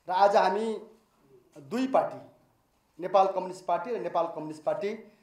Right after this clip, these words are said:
माओवादी समाजवादी एकताबद्ध हुने, एउटै पार्टीमा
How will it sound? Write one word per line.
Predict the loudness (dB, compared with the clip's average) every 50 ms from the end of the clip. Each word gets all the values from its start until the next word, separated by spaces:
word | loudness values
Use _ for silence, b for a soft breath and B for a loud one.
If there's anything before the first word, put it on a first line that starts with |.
| b b _ -2
माओवादी | 2 4 6 6 6 6 4 2 2 -2 -6 -8 -12 -14 -14 -10
समाजवादी | -6 -2 0 0 0 -2 -4 -10 -14 -18 -20 -20 _ _ _ -20 _ _ _ _ _ _ _ _ -8 -8
एकताबद्ध | -6 -6 -4 -2 0 0 2 0 0 0 0
हुने, | -2 -2 -2 -2 -2 -4 -4 -4 -4 -2
एउटै | -2 -2 -2 -4 -8 -6
पार्टीमा | -2 0 0 0 0 -2 0 2 2 2 0 -2